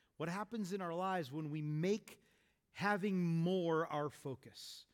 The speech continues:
Some people say, "I don't, I don't need more. I just want to break even." But that becomes all-consuming in our minds.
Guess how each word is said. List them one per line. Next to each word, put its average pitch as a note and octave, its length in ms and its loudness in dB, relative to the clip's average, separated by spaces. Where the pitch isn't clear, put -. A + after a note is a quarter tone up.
Some A3 200 0
people G3+ 160 0
say, D#3+ 100 -2
"I G3+ 100 6
don't, G#3+ 240 2
I F3+ 60 -2
don't G3 100 0
need G#3+ 160 0
more. F#3 260 2
I C#3 80 2
just - 260 -6
want F#3 120 -4
to C3+ 60 -4
break E3 360 -4
even." D#3 520 4
But C3+ 140 -2
that A3+ 180 6
becomes F#3 480 0
all-consuming C#3 1080 -4
in D3 100 -6
our B2+ 160 -4
minds. G#2+ 640 -8